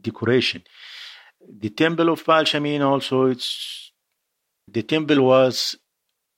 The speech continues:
known very well two thousand year and, uh, preserved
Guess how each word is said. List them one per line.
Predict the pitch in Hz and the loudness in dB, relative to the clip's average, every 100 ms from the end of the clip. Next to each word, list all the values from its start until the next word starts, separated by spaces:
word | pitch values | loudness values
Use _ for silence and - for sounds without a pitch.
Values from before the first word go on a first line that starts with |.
| - | -10
known | 127 143 165 160 | -4 0 0 -2
very | 127 151 156 | 0 2 2
well | 156 165 170 - _ _ _ | 2 2 0 -6 _ _ _
two | 190 | -8
thousand | 185 180 143 135 127 | 0 2 2 -4 -6
year | 139 147 104 | -2 0 0
and, | 120 117 107 - | 0 -4 -4 -6
uh, | 110 | -6
preserved | - 120 - 165 147 | -4 -2 2 0 0